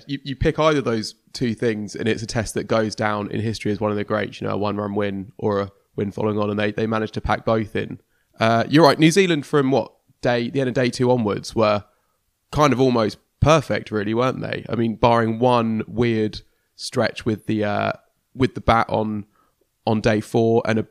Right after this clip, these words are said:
and a bit of a partnership between Stokes and Root, like,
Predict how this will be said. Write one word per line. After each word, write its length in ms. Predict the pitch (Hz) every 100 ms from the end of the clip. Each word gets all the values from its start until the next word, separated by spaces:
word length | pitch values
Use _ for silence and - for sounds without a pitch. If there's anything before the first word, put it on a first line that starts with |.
| -
and 100 | 113
a 40 |
bit 100 | 131
of 60 | 110
a 60 |
partnership 340 | - 127 123 104
between 240 | - 110
Stokes 320 | - 113 -
and 100 | 110
Root, 320 | 117 107 98 - _ _ -
like, 260 | 107 -